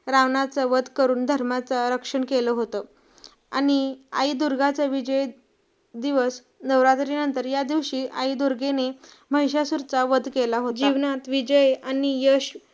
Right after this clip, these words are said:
टिकून राहावे म्हणून विजयादशमीच्या दिवशी शस्त्रे आणि हत्यारांची पूजा करण्याचा परंपरा आहे.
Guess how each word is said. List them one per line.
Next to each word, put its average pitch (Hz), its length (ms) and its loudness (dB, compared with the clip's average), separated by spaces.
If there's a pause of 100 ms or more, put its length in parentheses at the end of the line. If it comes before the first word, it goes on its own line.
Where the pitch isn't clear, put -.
(220)
टिकून 285 340 -2
राहावे 277 340 2
म्हणून 262 420 0
विजयादशमीच्या 269 880 0
दिवशी 269 420 -4 (440)
शस्त्रे 285 500 0
आणि 262 520 0
हत्यारांची 269 720 -2
पूजा 254 340 -2
करण्याचा 262 560 -4
परंपरा 240 540 -4
आहे. 214 340 -6